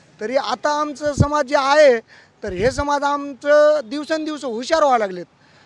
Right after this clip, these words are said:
आणि आमचं समाज, अ, शिव-, संत शिवालाल महाराज जे करून गेलेले आहेत, त्याच्यानंतर आमचं परमपूज्य रामराव महाराज जे करून गेलेले आहेत, तर त्यांचं पुण्य आम्हाला भेटायला लागलं, त्यांचं पुण्य आम्हाला भेटायला लागलं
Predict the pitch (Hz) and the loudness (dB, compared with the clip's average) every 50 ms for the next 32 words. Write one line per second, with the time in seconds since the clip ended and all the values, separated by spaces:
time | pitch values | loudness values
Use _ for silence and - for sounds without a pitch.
0 | _ _ - 180 180 185 196 220 254 269 240 - 294 285 - 285 285 294 294 294 | _ _ -14 -12 -12 -10 -10 -8 -10 -10 -6 -6 -6 -4 -4 -6 -4 -2 -2 0
1 | 277 285 294 294 294 294 294 262 - - 285 302 302 269 - 285 302 277 302 285 | 2 4 4 4 4 2 0 0 2 4 4 4 4 2 -2 -6 -4 -2 -2 -2
2 | - 294 294 294 285 285 285 285 277 262 277 285 285 240 254 285 - - 302 311 | 0 0 0 2 2 0 0 0 2 2 2 2 0 -2 -6 -10 -8 -8 -8 -6
3 | 311 302 302 302 277 240 220 202 185 170 _ _ _ _ _ _ - _ _ - | -6 -4 -4 -2 0 0 0 -2 -4 -6 _ _ _ _ _ _ -20 _ _ 0
4 | 254 262 285 294 294 302 277 247 302 285 285 285 277 302 277 233 294 285 294 294 | 0 0 0 -4 -4 -8 -4 -2 -2 -2 -2 -4 -4 -6 -6 -2 -2 -2 -2 -4
5 | 277 294 262 294 294 277 277 277 285 311 311 302 311 311 311 311 285 311 302 - | -6 -8 0 0 2 2 2 2 2 2 2 2 2 2 2 2 0 -2 -8 -6
6 | 311 302 302 302 285 277 254 233 208 196 180 - _ _ - - _ _ _ - | -8 -8 -6 -6 -4 -4 -4 -4 -6 -8 -8 -10 _ _ -20 -20 _ _ _ -2
7 | 269 226 - - - 277 302 311 262 - 349 339 - - 339 339 339 339 349 339 | -2 -2 -2 2 2 2 2 2 -4 -6 -8 -8 -6 -6 -6 -2 0 2 2 2
8 | 349 349 359 349 349 339 294 294 320 285 262 240 214 190 170 151 _ _ _ _ | 4 6 6 6 8 6 6 6 6 4 4 2 0 -2 -8 -12 _ _ _ _
9 | _ _ _ _ _ _ _ _ _ 247 262 285 247 311 302 330 320 311 311 302 | _ _ _ _ _ _ _ _ _ -2 -2 -2 -2 -6 -6 -6 -6 -4 -2 -2
10 | 277 294 320 330 320 302 254 240 247 262 247 240 247 240 262 302 | 0 0 2 2 2 2 0 2 2 2 2 2 0 4 6 6